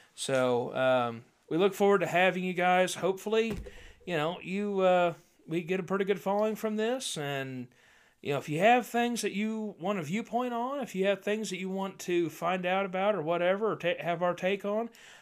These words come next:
not necessarily just in ministry, maybe viewpoints that for some reason you want to have from us, well, we'll kind of figure it out, I guess, as we go.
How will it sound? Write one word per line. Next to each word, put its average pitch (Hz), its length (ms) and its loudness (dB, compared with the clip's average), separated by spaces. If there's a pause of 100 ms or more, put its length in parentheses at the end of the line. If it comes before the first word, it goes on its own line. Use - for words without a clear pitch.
not 185 260 2
necessarily 254 540 -2
just 240 260 0
in 262 140 -6
ministry, 262 500 -6
maybe 165 300 -6
viewpoints 202 640 -6
that 143 300 -2 (600)
for - 180 -6
some 170 280 0
reason 190 380 -2
you 165 140 -2
want 180 200 -2
to 165 40 -4
have 226 340 -4
from 175 180 -8
us, 269 600 -6
well, 226 360 -6 (720)
we'll 202 380 -2 (220)
kind 185 140 -4
of 160 80 -2
figure 185 320 0
it 160 60 0
out, 214 200 0
I 208 80 -4
guess, 156 340 -4
as 180 160 -8
we 190 60 -6
go. 202 360 -6